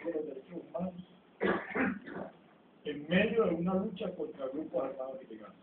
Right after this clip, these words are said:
Que tienen capacidad de hacer daño,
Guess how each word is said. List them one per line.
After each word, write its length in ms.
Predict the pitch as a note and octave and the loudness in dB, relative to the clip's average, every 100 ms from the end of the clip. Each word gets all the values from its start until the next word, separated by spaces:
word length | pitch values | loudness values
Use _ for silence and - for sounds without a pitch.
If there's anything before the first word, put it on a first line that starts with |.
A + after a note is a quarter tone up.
| - - - - - - - - - - - - - - - - - - - | -20 -20 -20 -20 -20 -20 -20 -20 -20 -20 -20 -20 -20 -20 -20 -20 -20 -14 0
Que 80 | F#3 | 0
tienen 340 | F#3 A#3+ C4+ C4 | 2 0 -2 0
capacidad 540 | G#3 - F3+ F3+ F#3+ | 2 2 2 2 4
de 80 | G#3+ | 2
hacer 280 | - G#3+ G3+ | 0 -2 0
daño, 300 | G#3 F3 | 0 -2